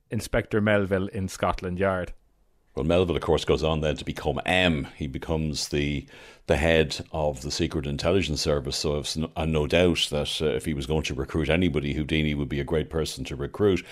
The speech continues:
Speaker 2: But one of Houdini's obsessions, as we know, was debunking and disproving the claims of psychics and, and mediums. And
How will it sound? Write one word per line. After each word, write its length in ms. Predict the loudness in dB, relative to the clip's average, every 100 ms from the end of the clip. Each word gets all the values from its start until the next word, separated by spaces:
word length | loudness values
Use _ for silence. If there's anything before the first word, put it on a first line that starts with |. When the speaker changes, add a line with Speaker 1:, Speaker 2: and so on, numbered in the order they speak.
| -12 0
Speaker 2:
But 100 | 4
one 200 | 6 6
of 120 | 6
Houdini's 640 | 4 6 6 6 6 4 2
obsessions, 1040 | 2 2 4 4 4 2 0 -2 -6 -8 -10 -18 0
as 240 | 2 4 4
we 160 | 4
know, 480 | 6 6 6 6 2 -8 -10
was 180 | -2 -2
debunking 880 | 2 0 2 4 4 4 4 4 4
and 300 | 2 0 0
disproving 880 | -2 0 0 2 6 8 6 4 4
the 80 | 2
claims 760 | 0 2 4 4 2 0 -6 -4
of 280 | 0 0 0 -2
psychics 840 | 0 4 4 2 0 -2 -2 -4 -4
and, 400 | -2 0 -2 -4 -6
and 220 | -2 0
mediums. 640 | 4 2 2 -2 -2 -8 -12 -14 -16 -2
And 560 | 2 4 4 4 2